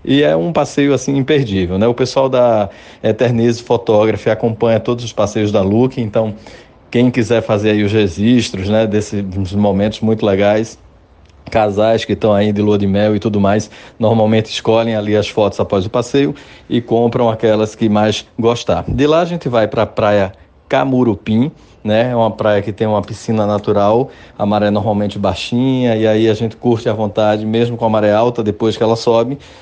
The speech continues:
dá pra curtir também. Você faz stand-up, caiaque, eles cobram vinte e cinco por cada meia hora. E aí a gente tem como apoio o Caranguejo do Olavo, né, onde a gente almoça, depois a gente faz o quadriciclo. O quadriciclo é imperdível,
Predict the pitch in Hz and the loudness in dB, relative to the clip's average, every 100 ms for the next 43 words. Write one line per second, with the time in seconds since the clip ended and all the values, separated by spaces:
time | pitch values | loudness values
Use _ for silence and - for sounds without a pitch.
0 | - - - 110 101 113 - 113 135 117 | -10 -2 -2 -2 -4 -4 -2 -2 0 2
1 | 117 147 123 - 117 110 101 101 - 101 | 0 0 -4 -8 -4 0 0 -2 -2 -2
2 | 98 117 117 - 95 104 117 113 107 101 | 2 0 -2 -2 2 2 2 -2 -6 -6
3 | - 104 101 98 - - - 104 113 117 | -2 0 0 -4 -10 -20 -12 -2 0 0
4 | - 123 123 123 - 107 - 110 104 101 | 0 0 0 -2 -4 -4 0 0 2 2
5 | 101 95 98 113 127 127 - - - 104 | 2 4 4 2 0 -4 -20 -14 -2 0
6 | 101 110 113 131 131 117 113 131 143 - | 2 2 2 0 0 -2 0 0 0 0
7 | 131 139 131 127 123 117 113 110 113 123 | 0 2 0 0 0 2 0 0 0 2
8 | 104 104 123 139 - - - - 98 104 | 2 0 -2 -8 -12 -20 -16 -6 -2 0
9 | 107 101 98 123 120 110 131 143 135 123 | 0 -2 -2 0 2 2 0 -2 -2 -4
10 | - 127 127 123 - 123 120 113 120 123 | -2 -2 -2 -6 -2 -2 -2 -2 -2 -2
11 | 120 - 101 98 87 85 - 101 - - | -6 -6 -4 -2 -4 -10 -8 -10 -6 -4
12 | 127 123 - 143 139 135 135 - 160 196 | -4 -4 -2 -2 2 0 0 -2 0 0
13 | 190 131 101 98 110 123 | 0 0 0 0 0 0